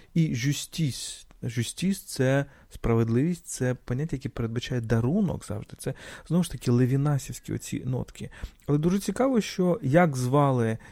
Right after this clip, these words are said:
які імена давав батько, значить, своїм синам. Е, першого звали Рене Абрагам, другого звали Поль Моїс, тобто Поль Моїсей, і Деріда взагалі-то Жак Деріда, ми його зна-,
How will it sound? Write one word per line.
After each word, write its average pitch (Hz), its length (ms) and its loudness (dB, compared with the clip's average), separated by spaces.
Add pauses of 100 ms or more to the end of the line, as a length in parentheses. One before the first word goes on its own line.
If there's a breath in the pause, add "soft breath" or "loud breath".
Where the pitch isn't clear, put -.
які - 340 -6
імена 139 520 2
давав 113 500 0 (360 loud breath)
батько, 117 720 0
значить, 120 320 -8
своїм 113 340 0
синам. 110 540 -2 (720 loud breath)
Е, 117 240 2
першого 139 520 4
звали 120 680 2 (240 soft breath)
Рене 127 500 4
Абрагам, 120 720 2 (800 soft breath)
другого 127 560 2
звали 113 640 2 (260)
Поль 127 320 8 (100)
Моїс, 120 580 0
тобто - 280 -6
Поль 135 300 4
Моїсей, 110 720 0 (440 loud breath)
і 170 80 0
Деріда 151 420 4
взагалі-то 147 800 2
Жак 110 460 -2
Деріда, 107 300 -4
ми 147 120 -2
його 117 160 -2
зна-, 113 260 -4